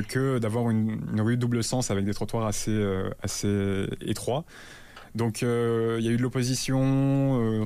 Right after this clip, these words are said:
Speaker 2: entre différentes parties dans le conseil municipal, dans la ville, des commerçants, notamment des hôtels qui étaient, euh, opposés à cette idée. Et finalement, un compromis a été trouvé de,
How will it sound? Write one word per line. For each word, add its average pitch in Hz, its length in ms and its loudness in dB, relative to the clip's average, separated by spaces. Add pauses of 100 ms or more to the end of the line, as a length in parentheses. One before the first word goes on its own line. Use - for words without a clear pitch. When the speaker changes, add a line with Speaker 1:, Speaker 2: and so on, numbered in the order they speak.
(120)
Speaker 2:
entre 107 220 -4
différentes 107 460 0 (240)
parties 117 600 0
dans 117 120 0
le 113 60 0
conseil 117 300 0
municipal, 113 840 0
dans 113 200 0
la 110 140 2
ville, 107 360 2
des 104 100 0
commerçants, 113 720 2
notamment 101 280 -2
des 101 200 2
hôtels 113 340 -2
qui - 100 -6
étaient, 110 200 -4
euh, 98 560 0
opposés 110 360 0
à 113 60 0
cette 110 200 -4
idée. 131 280 0 (320)
Et 110 40 -6
finalement, 120 300 2
un 123 60 0
compromis 120 400 2
a 117 60 2
été 107 140 -4
trouvé 110 360 -2
de, 98 420 -2